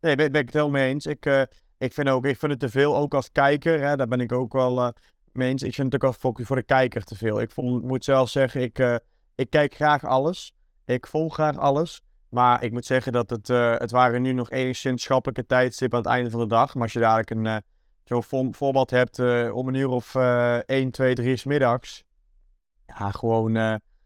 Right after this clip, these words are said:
ja, ik vind het niks. Sowieso zaterdagochtend, eh, dan ben je 's ochtends vroeg, moet je kijken. Zaterdagmiddag,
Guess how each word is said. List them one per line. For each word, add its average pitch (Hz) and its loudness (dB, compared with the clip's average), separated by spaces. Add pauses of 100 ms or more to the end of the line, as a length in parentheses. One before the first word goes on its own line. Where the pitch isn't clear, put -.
(340)
ja, 131 2
ik 143 -2
vind 165 -2
het 131 -8
niks. 147 -2
Sowieso 139 0
zaterdagochtend, 143 -2
eh, 131 0
dan 127 -2
ben 135 0
je 131 2
's - -4
ochtends 131 -4
vroeg, 151 -6
moet 147 -2
je 135 -2
kijken. 139 2
Zaterdagmiddag, 139 0